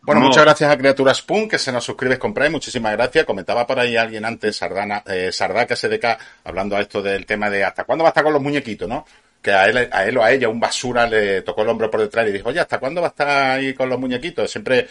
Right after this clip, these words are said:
Speaker 1: hemos sido muy, como muy, ¿no? Estos son los niños, los rarillos, ¿no? Los que siempre están ahí con, con el ordenador, ¿no? Eh, comenta Chema que José Luis nunca lo ha contado. Eh, Astra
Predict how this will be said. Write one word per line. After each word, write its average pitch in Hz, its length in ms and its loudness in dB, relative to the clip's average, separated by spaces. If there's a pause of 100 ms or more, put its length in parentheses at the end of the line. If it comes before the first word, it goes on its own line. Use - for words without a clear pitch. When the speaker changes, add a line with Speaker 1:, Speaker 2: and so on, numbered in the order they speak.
(260)
Speaker 1:
hemos 120 240 -2
sido 123 240 -2
muy, 113 380 -4
como 101 200 -4
muy, 113 600 -4 (100)
¿no? 117 220 -12
Estos 127 220 -6
son 165 140 2
los 160 80 2
niños, 151 320 0
los 123 140 6
rarillos, 107 420 0
¿no? 135 120 -4
Los 131 100 -4
que - 80 -12
siempre 117 200 -4
están 110 180 -2
ahí 107 100 -2
con, 104 300 -4 (340)
con 113 220 0
el 104 60 2
ordenador, 92 520 -4
¿no? 107 220 -10 (280)
Eh, 101 960 4
comenta 113 360 -2
Chema 139 260 2
que 135 80 0
José 117 220 -4
Luis 117 120 -6
nunca 120 220 -2
lo 113 140 2
ha 107 60 -4
contado. 135 580 0
Eh, 101 960 0
Astra 110 320 -2